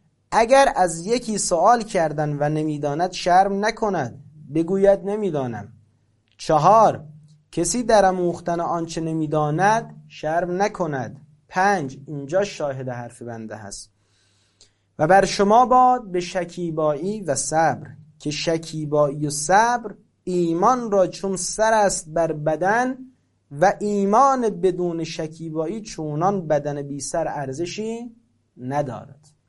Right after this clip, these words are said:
توجه فرمودید؟ حضرت صبر رو تشبیه کرده به سر انسان.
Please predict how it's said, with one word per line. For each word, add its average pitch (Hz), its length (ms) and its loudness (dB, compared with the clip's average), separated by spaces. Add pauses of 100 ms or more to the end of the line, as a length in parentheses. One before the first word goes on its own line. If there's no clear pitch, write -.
(320)
توجه 117 260 -12
فرمودید؟ 160 640 -4 (1500)
حضرت 139 360 0
صبر 220 460 4
رو 247 420 0 (280)
تشبیه 160 400 -8
کرده 175 420 0
به 196 100 0
سر 196 360 0
انسان. 165 720 -4